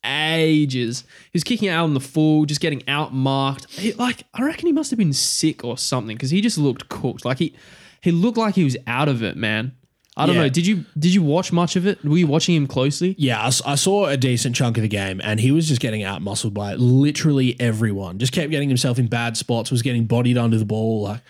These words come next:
Speaker 1: Yeah.
Speaker 2: just a bad game. I wouldn't read too much into it, but yeah, it's a, a bit frustrating as an owner 'cause he's not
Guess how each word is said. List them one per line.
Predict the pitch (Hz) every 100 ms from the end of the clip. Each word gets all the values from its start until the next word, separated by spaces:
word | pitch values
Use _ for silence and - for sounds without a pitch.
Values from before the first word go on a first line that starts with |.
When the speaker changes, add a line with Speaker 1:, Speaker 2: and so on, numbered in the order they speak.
| - - -
Speaker 1:
Yeah. | 104 -
Speaker 2:
just | 254 156
a |
bad | 113 95 95
game. | 98 101
I | 147
wouldn't | 208 185
read | 151 127
too | 147 120
much | 113 113
into | 104 101
it, | 117
but | 120 120
yeah, | 104
it's | 98 - _ -
a, | 160 - -
a | 180
bit | 170
frustrating | 123 123 123 123 113 113
as | 110
an | 110
owner | 117 117 120 -
'cause | 156 151
he's | 165
not | 190 214 -